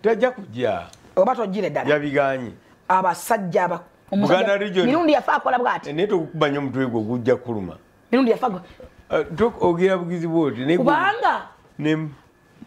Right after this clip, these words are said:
Speaker 2: bwe munajja mu region ya Buganda.
Speaker 1: Tebajja kujja era. Naye
Speaker 2: Nga
Speaker 1: kye
Speaker 2: Sanyonyi-
Speaker 1: bagamba kati bwe waba ekiteeso
Speaker 2: Hmm?
Speaker 1: ekiri-,
Speaker 2: Sanyonyi
Speaker 1: ekiri-
Speaker 2: bw'ovaayo.
Speaker 1: Eh, eh, eh.
Speaker 2: Sanyonyi biseekezi. Biseekezi kye ki? Baba ki?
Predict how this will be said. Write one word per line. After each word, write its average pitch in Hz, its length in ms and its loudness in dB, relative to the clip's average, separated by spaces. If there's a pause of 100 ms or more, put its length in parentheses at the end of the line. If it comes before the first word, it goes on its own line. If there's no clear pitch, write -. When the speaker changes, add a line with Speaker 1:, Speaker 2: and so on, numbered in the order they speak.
Speaker 2:
bwe 262 120 2
munajja 285 320 2
mu 269 80 -2
region 247 280 0
ya 233 180 4
Buganda. 220 320 0
Speaker 1:
Tebajja 277 380 0
kujja 139 320 -6 (100)
era. 135 360 4 (380)
Naye 202 140 4
Speaker 2:
Nga 262 100 2
Speaker 1:
kye 262 100 2
Speaker 2:
Sanyonyi- 339 200 2
Speaker 1:
bagamba 233 240 0
kati 190 160 -2
bwe 202 120 0
waba 285 180 4
ekiteeso 214 580 0 (120)
Speaker 2:
Hmm? 208 160 -4
Speaker 1:
ekiri-, 214 560 0 (240)
Speaker 2:
Sanyonyi 392 320 0
Speaker 1:
ekiri- 302 40 0
Speaker 2:
bw'ovaayo. 254 440 2 (340)
Speaker 1:
Eh, 202 200 0 (100)
eh, 196 260 0
eh. 170 120 -4
Speaker 2:
Sanyonyi 349 340 2
biseekezi. 262 760 0
Biseekezi 294 580 0
kye 285 140 0
ki? 175 280 -10 (1000)
Baba 285 340 2
ki? 339 200 -8